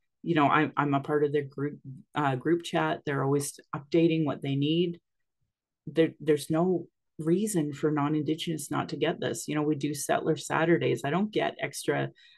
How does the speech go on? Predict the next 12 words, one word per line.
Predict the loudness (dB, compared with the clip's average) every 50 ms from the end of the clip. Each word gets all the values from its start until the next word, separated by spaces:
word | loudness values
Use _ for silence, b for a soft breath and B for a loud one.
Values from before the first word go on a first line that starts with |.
| b b _
um, | -2 0 0 0 0 0 -2 -2 -2 -4 -6 -8 -12 _ _ _ _ _ -20 -20 _ _
you | -4 -2
know, | 0 0 0 -2 -4 -8 -6 2
donations, | 4 4 4 4 4 2 2 2 0 -2 -4 -4 -6 -8 -10 -8
despite | -6 -6 -6 0 4 4 6 6 4 2 -4
the | -8
fact | -6 -4 -4 -4 -2 -2
I | -4 -4
know | -4 -2 -2 -2
I | -2
have | -2 -2 -4 -2 -2
listeners. | -2 -4 -4 -4 -6 -8 -8 -8 -10 -14